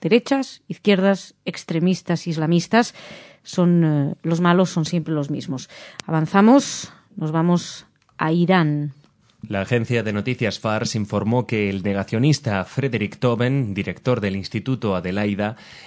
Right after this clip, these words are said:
Speaker 2: elogió al presidente de Irán, Mahmoud Ahmadinejad, por su papel preponderante en la derrota del tabú sobre la verdad respecto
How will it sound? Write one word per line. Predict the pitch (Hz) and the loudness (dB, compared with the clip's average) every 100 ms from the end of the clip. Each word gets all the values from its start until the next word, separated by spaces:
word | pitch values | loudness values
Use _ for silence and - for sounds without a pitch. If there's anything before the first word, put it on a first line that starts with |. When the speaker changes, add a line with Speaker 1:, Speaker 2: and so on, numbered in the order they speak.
| - | -6
Speaker 2:
elogió | 104 107 143 147 | -4 0 2 2
al | 139 | 2
presidente | 113 104 120 110 104 | -2 -2 -2 -2 -2
de | 98 | -2
Irán, | 98 117 131 | -2 -2 -2
Mahmoud | 95 90 127 120 | -2 -2 -2 0
Ahmadinejad, | 92 98 95 90 90 107 110 | -2 -2 -4 -4 -2 -4 -4
por | 98 101 | -6 -6
su | - 104 | -6 -6
papel | 107 101 135 131 - | -4 -2 -2 -2 -6
preponderante | - 110 143 123 107 104 104 107 | -6 -4 -2 0 -2 -2 -4 -4
en | 101 | -4
la | 92 | -4
derrota | 98 95 123 123 | -4 -2 -2 -2
del | 113 104 92 | -2 -4 -4
tabú | 92 113 131 | -4 -2 -2
sobre | - 104 95 | -2 -4 -4
la | 87 | -4
verdad | 90 87 113 110 | -6 -4 -4 -4
respecto | 104 98 - 131 - 127 123 - | -6 -8 -6 -8 -6 -4 -4 -6